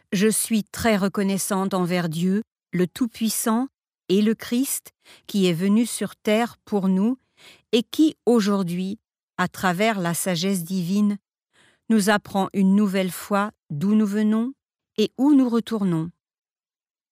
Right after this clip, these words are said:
Je suis tellement reconnaissante et heureuse de savoir aujourd'hui comment vivre vraiment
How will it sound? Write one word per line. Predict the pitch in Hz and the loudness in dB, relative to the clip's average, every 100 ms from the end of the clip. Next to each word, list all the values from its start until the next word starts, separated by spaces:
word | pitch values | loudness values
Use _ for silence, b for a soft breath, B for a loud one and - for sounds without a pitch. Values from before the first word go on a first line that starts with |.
| _ - | _ -6
Je | 247 | -2
suis | 240 - 240 | 0 0 -4
tellement | - 254 240 226 214 | 0 2 4 4 2
reconnaissante | 214 214 202 196 - 202 190 | 0 0 0 -2 -2 -4 0
et | 208 | 2
heureuse | 214 202 190 185 160 | 4 2 0 -2 -2
de | 196 | -4
savoir | 233 202 196 247 196 | -2 -2 0 0 0
aujourd'hui | 190 202 185 175 226 | -2 -2 -4 -4 -4
comment | - 220 202 202 196 | -2 -2 0 0 0
vivre | 175 226 185 190 - | 0 -2 -2 -4 -8
vraiment | 151 170 233 240 190 | -8 -2 2 4 2